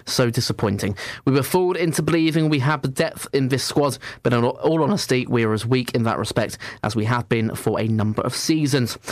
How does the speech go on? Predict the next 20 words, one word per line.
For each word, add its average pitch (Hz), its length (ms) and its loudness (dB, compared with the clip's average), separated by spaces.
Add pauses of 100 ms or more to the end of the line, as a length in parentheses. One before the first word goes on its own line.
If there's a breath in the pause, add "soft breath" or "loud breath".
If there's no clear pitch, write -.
(200 loud breath)
Without 147 260 2
fielding 180 380 0
a 143 100 0
fully 220 260 0
fit - 280 -2
team 131 240 2
with 117 160 0
our 107 100 2
best 139 320 -2
eleven, 123 320 2 (220 loud breath)
we 113 80 -2
are 110 80 -2
woefully 131 360 0
short 113 300 2
of 104 140 -4
being 107 340 2
a 104 80 0
promotion 107 640 0
winning 104 240 -2
side, 101 400 -2